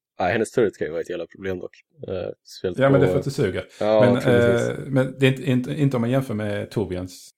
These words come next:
Speaker 2: eh, kanoner, liksom.
Speaker 1: Nej.
Speaker 2: De, eh,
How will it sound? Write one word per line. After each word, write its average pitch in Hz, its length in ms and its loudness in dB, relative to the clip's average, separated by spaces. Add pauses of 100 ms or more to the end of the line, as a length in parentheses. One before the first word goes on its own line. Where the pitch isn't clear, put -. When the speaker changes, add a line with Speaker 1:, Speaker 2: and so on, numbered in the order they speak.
(160)
Speaker 2:
eh, - 680 -14
kanoner, 92 380 -8
liksom. 104 300 -18 (180)
Speaker 1:
Nej. 104 300 -2 (600)
Speaker 2:
De, 107 220 -4
eh, 101 480 -6